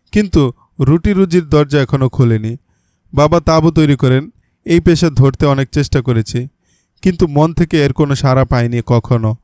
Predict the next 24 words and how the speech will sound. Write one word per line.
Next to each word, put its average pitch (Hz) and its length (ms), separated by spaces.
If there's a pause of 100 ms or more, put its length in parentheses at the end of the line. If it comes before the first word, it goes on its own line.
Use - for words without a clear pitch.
(400)
আমার 160 220
অন্তঃসত্ত্বা 165 880
আমাকে 143 300
অন্য 147 500
পথ 127 160
দেখাচ্ছে। 117 600 (540)
আমার 160 260
বাবাও 143 360
আমার 139 320
প্রতি 147 340
বিরক্ত, 127 640 (560)
আমি 170 200
রুটি 175 240
রুজিতে 170 400
তার 143 220
সঙ্গ 143 380
দেইনি 120 300
বলে।" 117 300 (1300)
"কিছু 202 260
একটা 208 220
তো 196 140
তোমার 175 300
করা 156 260
দরকার," 117 380